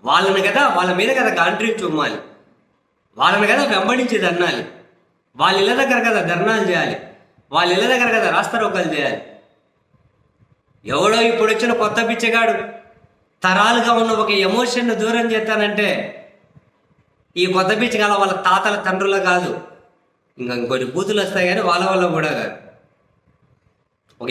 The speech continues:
ఎమోషన్ని డిస్టర్బ్ చేద్దామంటే ఏదో కొత్త పిచ్చగాళ్ళు నాలుగు రోజులు ఎగురుతారేమో. ఇట-, ఇటువంటి కొత్త పిచ్చగాళ్ళు ఎంత ఎమోషన్ అండి, కొన్ని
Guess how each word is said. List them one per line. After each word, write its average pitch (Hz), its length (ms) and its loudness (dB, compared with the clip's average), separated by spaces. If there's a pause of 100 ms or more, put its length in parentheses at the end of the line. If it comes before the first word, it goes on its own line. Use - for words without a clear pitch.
ఎమోషన్ని 196 560 2
డిస్టర్బ్ 185 400 0
చేద్దామంటే 151 540 -2 (1080)
ఏదో 190 180 0
కొత్త 226 220 2
పిచ్చగాళ్ళు 220 380 0
నాలుగు 196 180 2
రోజులు 208 180 0
ఎగురుతారేమో. 196 540 -2 (1400)
ఇట-, 151 280 -2
ఇటువంటి 160 280 -2
కొత్త 175 280 0
పిచ్చగాళ్ళు 127 480 -2 (1300)
ఎంత 151 220 -2
ఎమోషన్ 208 500 0
అండి, 220 140 0
కొన్ని 196 260 0